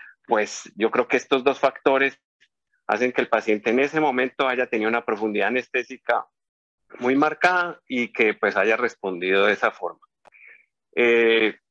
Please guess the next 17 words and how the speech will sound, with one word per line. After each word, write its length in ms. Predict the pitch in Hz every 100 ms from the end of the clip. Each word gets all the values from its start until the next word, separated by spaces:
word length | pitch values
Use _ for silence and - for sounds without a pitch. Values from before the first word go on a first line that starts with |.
| -
achacarle 720 | 117 - 120 - 135 147 165
un 140 | 165
vessel 360 | 165 160 156 151 156
Harris 460 | 151 151 151 -
a 240 | 123 123 123
un 340 | 135 135 143
bloqueo 800 | 143 147 - 156 147 151 147 - _ -
de 220 | - 113 110
plexo 500 | - 110 113 147 147
braquial 680 | 127 - - 143 160 156 _ _ _ - _
en 240 | - 110 131
este 260 | 156 -
tipo 320 | 156 170 - 160
de 60 |
cirugías 420 | 139 127 110 147
me 140 | 156 147
parece, 840 | 117 110 113 135 131 131 127 123